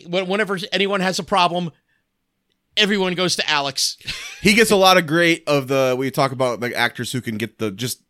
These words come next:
Speaker 2: the nonverbal laugh, the look,
Speaker 1: Mm-hmm.
Speaker 2: just by reacting to someone else. There's a lot of that.
Speaker 1: Exactly.
Speaker 2: Louis doing something crazy, or Latka, or Jim, and just the look he kinda gives to everyone else, you know?
Speaker 1: Yep. Oh, God.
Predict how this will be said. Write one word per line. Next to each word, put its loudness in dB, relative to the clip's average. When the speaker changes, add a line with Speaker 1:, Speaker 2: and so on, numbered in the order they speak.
Speaker 2:
the -2
nonverbal 0
laugh, -4
the -4
look, -6
Speaker 1:
Mm-hmm. -4
Speaker 2:
just 0
by 6
reacting 4
to -4
someone -2
else. 0
There's -6
a -4
lot 4
of -2
that. 0
Speaker 1:
Exactly. 8
Speaker 2:
Louis -4
doing 8
something 2
crazy, 4
or 0
Latka, 4
or 2
Jim, 2
and -2
just -6
the 4
look 4
he 2
kinda 2
gives 2
to 2
everyone 2
else, -4
you -10
know? -8
Speaker 1:
Yep. -4
Oh, -2
God. -2